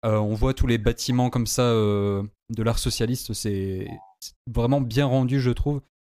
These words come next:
Ça met bien en avant, euh, le brutalisme un peu, euh, un peu de l'époque. Euh, et j'ai trouvé ça vraiment cool, la façon qu'ils ont de, de filmer, euh, ces bâtiments-là, euh, de filmer l'architecture, euh, soviétique, euh,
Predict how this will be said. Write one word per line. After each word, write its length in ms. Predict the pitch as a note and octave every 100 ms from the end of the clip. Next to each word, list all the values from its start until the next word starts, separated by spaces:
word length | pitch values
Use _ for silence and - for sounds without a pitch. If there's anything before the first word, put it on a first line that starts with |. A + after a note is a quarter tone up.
| _ -
Ça 80 |
met 120 | A2+ A2+
bien 160 | C3
en 140 | C#3 B2+
avant, 480 | B2 A#2 C3 B2+ A2+
euh, 400 | G#2 G#2 G2+ G#2
le 120 | G#2+
brutalisme 680 | G#2 B2+ - A#2+ B2+ A#2+ A2+
un 80 | G#2+
peu, 120 | A2+
euh, 340 | A2+ G#2 F#2+ F#2 _ _ _ _ _ _ _ _ - _ -
un 80 | A#2
peu 140 | C3+
de 80 | A2+
l'époque. 360 | G#2+ - - - - _ _ -
Euh, 280 | A2 G#2 G2+
et 60 | A2
j'ai 80 | G#2+
trouvé 160 | A#2+
ça 120 | A2+ D#3
vraiment 200 | D#3 D3
cool, 200 | D#3 C#3
la 80 | A2+
façon 420 | A#2 - C3+ C3
qu'ils 220 | - A2+
ont 100 | B2
de, 240 | A2 G#2
de 100 | G2+
filmer, 460 | G#2+ - A2 A2 A2
euh, 280 | G#2+ G2 G2 A2 _
ces 120 | -
bâtiments-là, 520 | A2 G#2+ - A2+ G#2+ A2
euh, 220 | A2 G2+
de 80 | G2+
filmer 260 | - A#2+ A#2+
l'architecture, 800 | A2+ - B2 A2+ - B2 A2
euh, 140 | G2+ F#2+ _ _ _ -
soviétique, 500 | B2 A#2 - C3+ A#2+
euh, 280 | G2 G2+